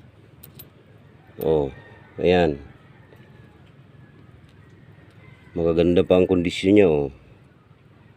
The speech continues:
Hmm. Kaya mag-comment na lang kayo kung sinong gustong bumili at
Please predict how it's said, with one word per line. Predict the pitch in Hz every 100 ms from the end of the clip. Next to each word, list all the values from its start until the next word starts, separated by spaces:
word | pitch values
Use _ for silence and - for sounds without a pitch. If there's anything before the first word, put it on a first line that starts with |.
| _ _ _ _ _ _ _ _ - - _ - - _ - - -
Hmm. | 78 80 71 65 - - _ _ - - - - - - _ _ _ _ _ _ _ _ _ _ _ _ _ _ _ _ _ _ - - - _ _ _ - _ -
Kaya | 90
mag-comment | 92 85 95 101 101
na | 95 101
lang | 101
kayo | 107 110 110 87 -
kung | 90 92
sinong | 98 95 98 92
gustong | - 95 92
bumili | 92 98 107 107 85 - - - - - - - - -
at | 101